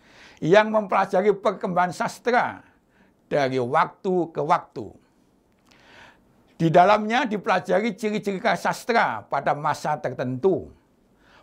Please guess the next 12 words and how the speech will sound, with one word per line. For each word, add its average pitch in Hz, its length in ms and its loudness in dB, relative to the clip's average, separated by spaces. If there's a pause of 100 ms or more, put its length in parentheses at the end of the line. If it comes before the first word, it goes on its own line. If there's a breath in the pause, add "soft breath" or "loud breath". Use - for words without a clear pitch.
(120)
Para 123 320 0
sastrawan 165 640 0
yang 147 160 -4
mengisi 139 640 -4
arena 175 480 -2
sastra, 165 720 -2 (560 soft breath)
puncak-puncak 170 760 -2
karya 160 220 -2
sastra 170 560 -2
yang 160 240 -2
menghiasi 143 580 -4
dunia 135 320 -6